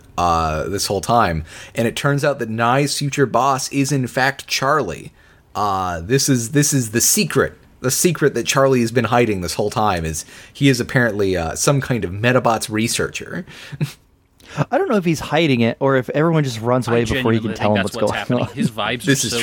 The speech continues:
Speaker 1: true.
Speaker 3: weird that by the
Speaker 1: Yeah.
Speaker 3: time he tries to tell him, "Oh, you know, I'm just, I'm trying to run a little experiment here with this, uh,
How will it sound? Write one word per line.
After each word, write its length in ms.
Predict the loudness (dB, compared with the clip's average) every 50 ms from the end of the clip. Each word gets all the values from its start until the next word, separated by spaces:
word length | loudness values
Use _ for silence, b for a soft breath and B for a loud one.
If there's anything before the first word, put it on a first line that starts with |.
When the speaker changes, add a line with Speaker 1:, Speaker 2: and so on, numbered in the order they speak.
| -2 -4
Speaker 1:
true. 80 | -4
Speaker 3:
weird 500 | -8 -10 -10 -10 -8 -8 -8 -8 -8 -10 -12 B B B B B B B B B B B B
that 120 | B -4 0
by 120 | 0 0 2
the 120 | 4 4
Speaker 1:
Yeah. 120 | 6 6
Speaker 3:
time 100 | 4 2 0
he 120 | -4 -8
tries 460 | -8 -6 -4 -2 -2 -2 -2 -4 -8 -10
to 140 | -10 -10 -10
tell 240 | -8 -8 -8 -8 -8
him, 140 | -10 -6 -4 -2
"Oh, 140 | -2 -2 -2
you 180 | -2 -4 -4
know, 320 | -2 -2 -2 -2 -2 -2 -4
I'm 120 | -4 -2
just, 260 | -2 -2 -2 -4 -2 -2
I'm 220 | -2 0 0 -2 -2
trying 340 | 0 0 0 2 2 0 -2
to 60 | 0
run 280 | 0 2 2 2 2 0
a 200 | 0 0 0 0
little 300 | -2 -2 -2 -2 -2 -2
experiment 640 | -4 -6 -8 -6 -4 -2 0 0 0 -2 -4 -6
here 320 | -8 -10 -8 -8 -6 -6 -6
with 220 | -6 -6 -8 -8 -8
this, 240 | -8 -8 -8 -6 -4
uh, 400 | -4 -2 -2 -2 -4 -4 -6